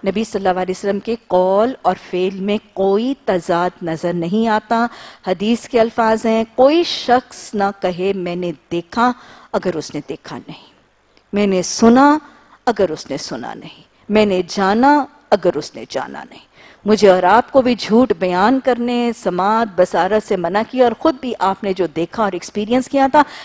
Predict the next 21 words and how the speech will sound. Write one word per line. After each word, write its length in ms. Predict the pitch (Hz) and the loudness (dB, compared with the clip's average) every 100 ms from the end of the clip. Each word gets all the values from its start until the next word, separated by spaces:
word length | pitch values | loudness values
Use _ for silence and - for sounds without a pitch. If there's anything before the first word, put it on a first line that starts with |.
| - - | -18 -2
आपने 260 | 196 196 185 | -2 -2 -4
वही 280 | 151 - 170 | -4 -10 -10
बयान 240 | - - | -10 -10
किया। 160 | - - | -12 -12
अब 60 | 196 | -6
जब 140 | 180 | -2
आपने 220 | 170 185 | -2 -4
बयान 260 | 170 160 175 | -6 -6 -4
फरमा 340 | - 311 339 | -2 0 0
दिया, 260 | 359 359 233 - - - 254 - | 0 0 -2 -4 -20 -20 -6 -6
इस 80 | - | -2
पर 160 | 208 | -2
वर्का 300 | 160 160 196 | 0 -2 -2
ने 120 | 202 | -4
क्या 200 | 175 185 | -2 -4
कहा, 260 | 214 226 269 - _ - | -2 -4 -4 -6 _ -14
"ये 60 | |
तो 180 | 277 - - | -8 -8 -2
वही 240 | 262 311 349 | -4 -2 -2
नामूस 540 | 349 311 269 269 - | -2 0 0 -2 -2
है।" 300 | 262 311 | -2 -2